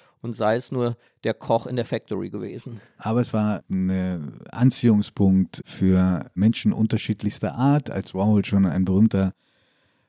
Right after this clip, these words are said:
Speaker 2: Mensch war, ein berühmter Künstler war, da kam auch Salvador Dalí oder Mick Jagger vorbei, aber er hatte auch da um sich, äh, geschart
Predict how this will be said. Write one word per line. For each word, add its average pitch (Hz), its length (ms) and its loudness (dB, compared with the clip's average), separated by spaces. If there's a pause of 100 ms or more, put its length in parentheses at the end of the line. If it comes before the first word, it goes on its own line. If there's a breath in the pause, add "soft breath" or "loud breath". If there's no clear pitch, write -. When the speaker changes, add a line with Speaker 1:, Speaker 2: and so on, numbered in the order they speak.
Speaker 2:
Mensch 123 380 2
war, 117 180 4
ein 107 60 4
berühmter 110 300 2
Künstler 120 480 0
war, 104 420 2
da 95 200 -2
kam 101 300 -2
auch - 180 -6
Salvador 101 520 0
Dalí 110 500 2
oder 104 200 2
Mick 98 520 -2
Jagger 123 280 2
vorbei, 110 640 0
aber 110 160 -4
er 117 100 -2
hatte 123 300 -4
auch 120 320 -4
da 123 300 0
um 131 240 -2
sich, 123 360 -8
äh, 110 140 -6
geschart 117 580 -2